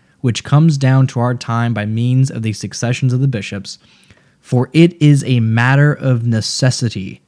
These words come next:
that every church should agree with this church on account of its preeminent authority." And again, that was Saint Irenaeus,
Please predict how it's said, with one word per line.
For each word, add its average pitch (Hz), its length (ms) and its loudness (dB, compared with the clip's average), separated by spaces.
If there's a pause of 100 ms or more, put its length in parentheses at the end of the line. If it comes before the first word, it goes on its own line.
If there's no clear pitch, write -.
(120)
that - 160 -6
every 135 260 2
church 127 500 -4 (220)
should 107 220 -4
agree 131 600 2 (280)
with 110 340 -4
this 127 420 -2
church - 580 -10 (340)
on 117 140 -2
account 135 600 0 (260)
of 101 100 -6
its 104 200 -8
preeminent 123 920 -2 (380)
authority." 113 720 -10 (460)
And 127 80 4
again, 107 300 4
that 107 160 0
was 110 180 -2
Saint 117 320 -4
Irenaeus, 101 720 0